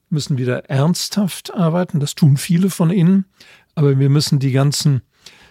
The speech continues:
Wissenschaftler, die im Wesentlichen Zeitungsartikel schreiben, die müssen wir mal ignorieren. Und dann wirklich auf Basis der Wissenschaft erstmal diskutieren, was ist wissenschaftlich die beste Lösung. Und danach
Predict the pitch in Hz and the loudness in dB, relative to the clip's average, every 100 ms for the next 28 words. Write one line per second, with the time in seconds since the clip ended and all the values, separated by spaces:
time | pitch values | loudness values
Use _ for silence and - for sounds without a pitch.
0 | _ - 123 143 123 127 147 123 123 135 | _ -4 0 0 0 0 0 0 0 0
1 | 131 135 117 - 135 151 135 - 123 147 | 2 0 0 -2 -2 0 -2 -4 -8 -6
2 | - 123 - _ _ - - 131 135 143 | -4 -4 -6 _ _ -12 -4 -2 0 -2
3 | 160 - _ - 131 143 147 131 127 120 | -4 -8 _ -4 0 0 -2 -2 -2 -4
4 | 127 - _ _ - 120 123 113 110 110 | -6 -12 _ _ -4 0 0 -2 -4 -8
5 | - _ _ _ _ _ _ _ _ _ | -14 _ _ _ _ _ _ _ _ _
6 | - 131 151 180 - 302 202 165 175 - | -4 -2 0 0 -2 -8 -6 -4 -6 -8
7 | _ _ - 139 - _ 156 151 202 196 | _ _ -10 -10 -10 _ -4 -2 0 -2
8 | - 147 143 175 185 - 170 - - - | -2 -4 -2 -2 -4 -4 -6 -8 -14 -20
9 | _ - 156 - 151 131 - 143 165 170 | _ -8 -6 -4 -6 -6 -8 -6 -4 -4
10 | 147 139 147 - 147 143 196 170 170 208 | -4 -6 -8 -6 -6 -4 -6 -6 -8 -8
11 | - 165 175 - 202 185 196 196 220 - | -8 -8 -8 -8 -8 -6 -4 -4 -6 -8
12 | - - - - _ _ 170 139 _ _ | -16 -20 -20 -20 _ _ -6 -6 _ _
13 | _ - 143 143 139 185 185 - - | _ -4 -2 0 2 2 2 -2 -10